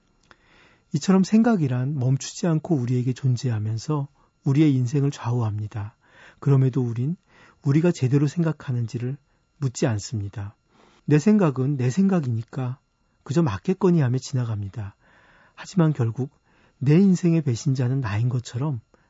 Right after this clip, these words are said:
내 생각도 나를 배신하고 납니다. 나를 궁지에 몰아넣고 궁지에서 벗어날 힘을 빼앗기도 하죠. 이제 매일 아침 서천석의 마음연구소 시간을 통해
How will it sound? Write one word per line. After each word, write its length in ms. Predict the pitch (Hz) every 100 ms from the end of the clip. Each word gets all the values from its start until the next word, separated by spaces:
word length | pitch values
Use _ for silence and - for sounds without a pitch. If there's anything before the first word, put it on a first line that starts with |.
| -
내 160 | 143
생각도 640 | 160 151 127 113 - 127 139 _ _ -
나를 240 | 123 127
배신하고 520 | 135 120 - 147 123 120
납니다. 560 | 101 104 - 107 107 _ _ _ - _
나를 240 | - 147 170
궁지에 460 | - 135 123 147
몰아넣고 720 | 135 117 113 113 - - 151 - _ _ _
궁지에서 540 | - 165 175 202 185 185
벗어날 420 | 120 - 139 131
힘을 320 | 123 131 147 _ _ -
빼앗기도 480 | 202 208 - - 127
하죠. 420 | 101 - 110 98 - _ _ - _ _ _ -
이제 200 | 156 190
매일 280 | 170 160 175
아침 640 | 135 - - 131 143 101 - _ _ -
서천석의 520 | 196 233 226 220 196
마음연구소 760 | 139 110 143 156 143 131 123 135
시간을 400 | - 139 123 113
통해 360 | 127 127 165